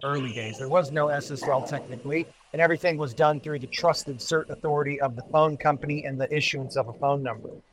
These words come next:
And then Web two came along, and everybody was kinda connected all the time. And, and now you had to, you had to have a different mechanism because the phone number was no longer a trusted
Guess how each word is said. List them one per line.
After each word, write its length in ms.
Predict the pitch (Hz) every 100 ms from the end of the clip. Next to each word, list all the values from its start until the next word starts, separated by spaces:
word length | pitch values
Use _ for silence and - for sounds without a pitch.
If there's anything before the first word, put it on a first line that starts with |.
| - _ _ -
And 120 | 185
then 140 | 240
Web 240 | 214 214 165
two 200 | 226 240
came 260 | 220 180
along, 380 | 160 147 156 170
and 80 | 156
everybody 300 | 170 165 160
was 140 | 151
kinda 240 | - 156 143
connected 500 | - 147 160 - 151
all 160 | 147
the 100 | 139
time. 420 | - 139 139 156 151
And, 120 | 131 _ _ -
and 120 | 156
now 160 | 165 202
you 200 | 190 180
had 120 | 175
to, 120 | 175 165
you 100 | 180
had 120 | 180
to 80 | 180
have 140 | 175
a 40 |
different 380 | 127 196 208 180
mechanism 480 | 139 127 139 139 165
because 260 | 151 160 135
the 80 |
phone 320 | - 170 180 175
number 240 | 160 160
was 160 | 147 131
no 200 | 151 151
longer 300 | 151 147 143
a 60 |
trusted 500 | - 165 143 156 143